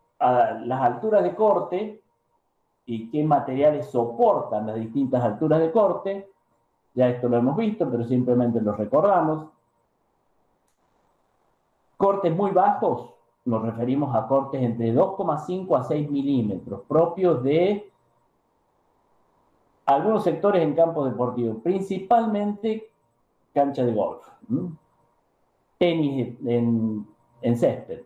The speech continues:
se cortan a esas alturas. Y allí los pastos que se pueden utilizar son las bermudas ultra enanas, el agrostis, el pasto marino. Esos son los materiales que pueden llegar a soportar eso, ¿no es cierto?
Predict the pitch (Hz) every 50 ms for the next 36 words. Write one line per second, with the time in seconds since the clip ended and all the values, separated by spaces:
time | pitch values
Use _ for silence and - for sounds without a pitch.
0 | _ _ _ _ _ _ _ - 101 - 120 117 117 117 113 107 104 104 107 107
1 | - 101 95 92 92 - - 82 - - - _ _ _ _ _ _ _ _ _
2 | - 127 123 123 123 123 135 156 170 175 170 147 131 120 - - - 135 135 -
3 | - 131 123 120 104 117 - 127 127 131 135 127 131 131 131 127 - 170 170 165
4 | - - 120 117 117 117 117 113 117 147 175 180 156 - 156 180 180 165 - -
5 | 135 131 135 151 160 147 135 120 117 117 117 117 - - _ _ _ _ _ _
6 | _ _ _ _ _ _ _ _ - 120 127 131 127 127 131 139 143 139 131 -
7 | - 139 135 131 - _ _ - 101 104 - - 120 113 - - 110 107 101 95
8 | 87 82 82 90 98 120 143 156 165 160 - - 156 160 160 151 147 131 117 123
9 | 127 131 143 151 147 - 117 117 120 135 139 135 123 120 127 135 131 123 - 117
10 | - - 107 104 101 - - _ _ - 135 131 127 123 107 - - - - 85
11 | 85 - _ 117 127 131 - 196 143 - - -